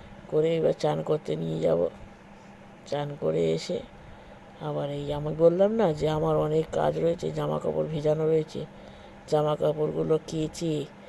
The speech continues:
এই এতগুলো কৌটো বাটা বার করে রাখা ছিল, সব ধুলাম। ধুয়ে এখন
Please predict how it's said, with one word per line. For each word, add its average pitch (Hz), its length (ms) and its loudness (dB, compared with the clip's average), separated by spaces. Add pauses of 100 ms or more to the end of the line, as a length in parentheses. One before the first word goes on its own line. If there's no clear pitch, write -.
(280)
এই 151 220 0
এতগুলো 160 520 2
কৌটো 156 380 0
বাটা 151 300 2
বার 151 220 0
করে 151 280 0
রাখা 147 300 -2
ছিল, 151 320 -4
সব 143 220 0 (140)
ধুলাম। 147 300 -2 (920)
ধুয়ে 160 380 2 (460)
এখন 151 180 -6